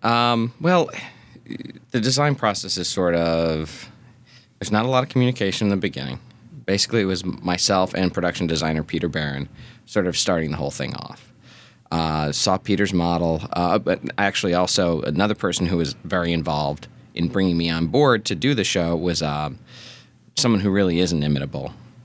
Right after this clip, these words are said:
Phil Himes, who is a television lighting legend. Um,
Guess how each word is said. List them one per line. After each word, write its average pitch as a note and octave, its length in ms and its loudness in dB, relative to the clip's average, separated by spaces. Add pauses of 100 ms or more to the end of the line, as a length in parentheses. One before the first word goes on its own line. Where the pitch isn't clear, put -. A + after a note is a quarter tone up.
(180)
Phil F2 240 0
Himes, - 560 -4
who G2+ 420 6
is F2+ 580 4
a D#2+ 400 0 (140)
television A2+ 540 2
lighting F#2 380 2
legend. G2+ 460 0 (140)
Um, D#2+ 480 -4